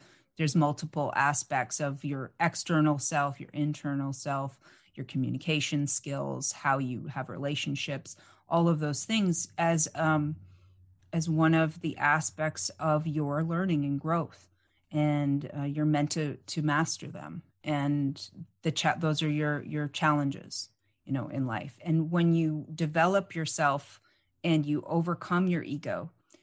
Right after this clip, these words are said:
then the astrology isn't as, uh, vital,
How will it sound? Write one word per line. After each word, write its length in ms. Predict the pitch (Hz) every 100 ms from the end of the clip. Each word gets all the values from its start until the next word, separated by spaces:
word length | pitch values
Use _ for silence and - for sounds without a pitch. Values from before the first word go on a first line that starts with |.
| _ _
then 360 | 170 160 156 151
the 140 | 170 -
astrology 1000 | 170 - 190 185 202 202 165 156 147 143 _ _ _
isn't 380 | - 160 160 156
as, 400 | - 151 147 151 - _ _ 165 -
uh, 180 | - 151
vital, 580 | 151 151 160 160 139 -